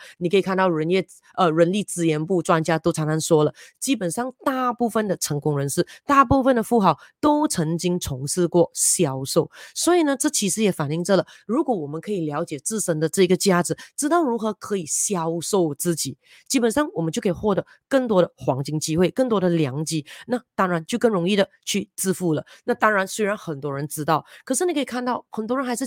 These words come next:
假装不知道。当然，我相信很多人是知道销售很重要的，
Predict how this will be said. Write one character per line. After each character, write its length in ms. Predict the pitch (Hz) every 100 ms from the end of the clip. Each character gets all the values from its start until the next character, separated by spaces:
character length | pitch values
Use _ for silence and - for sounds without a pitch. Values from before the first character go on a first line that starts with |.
| -
假 400 | - 185 143 131 123
装 200 | 170 147
不 120 | 175
知 120 | 151
道。 180 | 151 - - _ -
当 140 | 185
然， 80 | 202
我 160 | 165
相 300 | 139 - 160
信 180 | 165 190
很 160 | 170 147
多 120 | 147
人 100 | 147
是 100 | 160
知 140 | 160
道 100 | 156
销 220 | 170 - 143
售 140 | 175
很 160 | 160 131
重 200 | 160 160
要 240 | 160 143
的， 140 | -